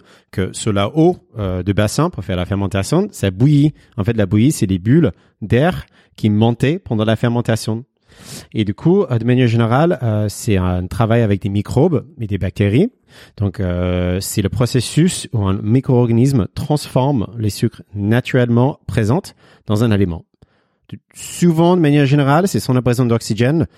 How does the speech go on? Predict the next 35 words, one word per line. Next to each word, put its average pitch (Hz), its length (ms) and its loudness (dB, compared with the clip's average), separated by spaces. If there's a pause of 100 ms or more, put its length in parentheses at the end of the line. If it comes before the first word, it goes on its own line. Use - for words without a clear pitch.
(320)
euh, 95 180 0
sauf 123 300 -2
pour - 160 -2
le 90 100 0
vin, 123 260 2
par 127 140 0
exemple. 120 300 0
Le 90 80 0
vin, 104 180 2
il 101 60 0
y 90 40 0
a 87 40 -2
quand 101 140 -2
même 101 200 2
un, 85 280 -4
un 90 120 -6
accès 92 280 -4
à 87 40 -4
l'oxygène, 101 500 -2
mais 107 120 2
sinon, 110 420 0 (160)
quand 92 160 -2
on 90 60 0
fait, 113 260 2
euh, 85 80 0 (460)
euh, 90 100 0
des 87 100 -2
pickles, 127 320 -2
des 113 80 2
choses 101 200 -4
comme 92 120 -6
ça, 113 200 0
c'est 98 120 -8
sans 104 220 -2
oxygène. 90 480 -2